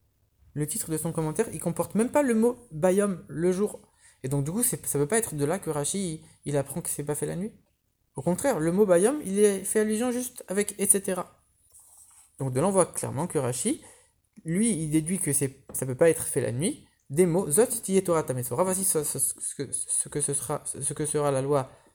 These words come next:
du Metzora, et seulement le mot Bayom, et cetera, c'est juste accessoire, ça nous permet aussi de comprendre pourquoi c'est fait la, le jour et pas la nuit.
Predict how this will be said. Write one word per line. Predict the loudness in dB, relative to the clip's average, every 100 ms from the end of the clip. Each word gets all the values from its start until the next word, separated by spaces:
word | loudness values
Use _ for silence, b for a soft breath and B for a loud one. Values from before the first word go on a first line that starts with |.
| _ -6
du | 0
Metzora, | 0 -2 -2 -2 -4 -10 _ _ _ _ _ -2
et | 0 2
seulement | 0 0 2 2 2
le | 2 2
mot | 2
Bayom, | 2 2 0 -2
et | -4
cetera, | -6 -2 -2 2
c'est | 0 0
juste | -6 -8 -10 -20 _ _ _ _ _ -18
accessoire, | -6 -2 -2 0 2 2 -2 -14
ça | -8 -4
nous | -2
permet | 0 0
aussi | 0 -2
de | -4
comprendre | -6 -6 -6 -8
pourquoi | -8 -8
c'est | -6
fait | -8
la, | -6 -6 -8 -10 -14 -20 _
le | -8 -6
jour | -4 -6
et |
pas | -6
la | -8
nuit. | -8